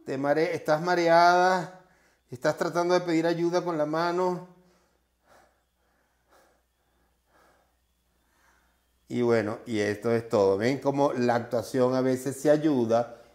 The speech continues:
con unos pequeños, bueno, ayuda de, de conocer la cámara y eso.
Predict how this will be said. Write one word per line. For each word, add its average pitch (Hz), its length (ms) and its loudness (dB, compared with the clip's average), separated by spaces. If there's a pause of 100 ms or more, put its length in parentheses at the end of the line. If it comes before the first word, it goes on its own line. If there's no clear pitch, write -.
(180)
con 208 260 -2
unos 196 280 0
pequeños, 139 1400 0 (420)
bueno, 147 680 -4
ayuda 143 440 0
de, 190 280 4
de 139 180 -2
conocer 127 420 -4
la 151 140 -2
cámara 170 380 2
y 107 140 -6
eso. 85 300 -14